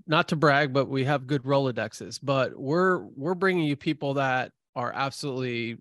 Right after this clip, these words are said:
the real deal. So Ryan Lee, if you kinda look him up, has been in the marketing space for two and a half decades, right? Very similar to Brandon and I. And the one thing about Ryan that is absolutely true is that he's a real deal.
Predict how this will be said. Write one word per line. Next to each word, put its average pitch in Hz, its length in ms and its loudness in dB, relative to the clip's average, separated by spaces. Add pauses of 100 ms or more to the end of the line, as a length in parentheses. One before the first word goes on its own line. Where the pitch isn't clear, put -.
the 131 100 0
real 127 300 2
deal. 110 380 -4 (420)
So 131 540 2
Ryan 165 420 4
Lee, 143 420 2
if 127 140 -8
you 127 160 -8
kinda 170 320 -2
look 147 220 0
him 131 160 -2
up, 120 260 -4
has 127 160 -10
been 143 240 -2
in 135 160 -4
the 127 220 -4
marketing 127 460 0
space 123 500 -2
for 117 440 -4 (1160)
two 190 160 6
and 180 80 8
a 160 40 6
half 147 140 4
decades, - 680 -4 (140)
right? 127 400 2
Very 160 280 4
similar 147 320 2
to 127 80 0
Brandon 123 340 -2
and 113 100 -6
I. 107 260 -6 (440)
And 139 600 4
the 131 100 -2
one 170 200 2
thing 175 280 -2
about 143 280 2
Ryan 123 440 -2
that 120 460 -2
is 120 360 -10
absolutely 135 420 -2
true 170 500 6
is 120 220 -4
that 123 380 2
he's 165 240 0
a 156 60 -2
real 135 260 0
deal. 113 420 -6